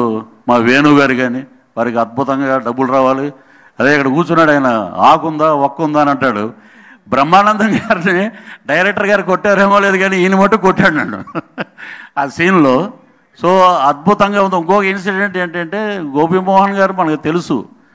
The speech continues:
ఆ, సరే కారులో ఒక వెనకాల ఇద్దరు కూర్చుని ఉన్నారండి. ఒక అతను, ఆ, ఎవరో బ్లాక్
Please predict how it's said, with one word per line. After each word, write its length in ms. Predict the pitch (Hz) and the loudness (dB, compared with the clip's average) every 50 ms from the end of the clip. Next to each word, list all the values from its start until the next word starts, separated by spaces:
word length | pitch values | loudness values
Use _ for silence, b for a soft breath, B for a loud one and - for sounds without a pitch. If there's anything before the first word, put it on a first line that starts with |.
| b b b b b b b - - | b b b b b b b -12 -6
ఆ, 40 | 143 143 143 143 143 143 139 139 135 135 135 131 131 127 127 123 127 131 131 - - 85 - _ _ _ _ _ - | -4 0 0 2 2 4 4 4 4 2 2 2 2 0 -2 -2 -4 -8 -10 -12 -16 -18 -20 _ _ _ _ _ -2
సరే 160 | 170 180 202 208 196 190 180 170 156 147 139 - | 0 0 2 2 0 0 0 0 0 -2 0 2
కారులో 720 | 147 151 170 190 190 196 196 190 160 139 131 143 165 175 175 - b b b b b b b 143 | 4 4 4 4 4 2 2 0 0 0 0 -4 -6 -8 -12 -16 b b b b b b b -8
ఒక 60 | 139 | -6
వెనకాల 460 | 139 139 147 165 180 185 202 202 196 | -4 -4 -4 -4 -2 0 0 0 0
ఇద్దరు 240 | 180 156 151 165 156 | -2 -2 -2 -2 0
కూర్చుని 380 | 139 165 208 - 220 214 185 | 0 0 2 4 4 4 4
ఉన్నారండి. 420 | 165 147 135 123 107 101 87 87 101 | 4 4 2 2 0 -2 -4 -6 -10
ఒక 320 | - - 127 123 127 127 | -10 -8 -6 -4 -2 0
అతను, 560 | 143 143 170 175 175 165 151 143 135 127 139 - b b b b b b b b b b _ _ - - - | 0 0 -2 -2 -4 -4 -4 -4 -4 -6 -8 -12 b b b b b b b b b b _ _ -12 -10 -8
ఆ, 40 | |
ఎవరో 420 | 131 135 135 135 131 135 147 160 156 | -6 -6 -4 -4 -4 -4 -4 -4 -6
బ్లాక్ 400 | 131 123 135 143 151 147 147 | -2 0 2 2 2 0 -2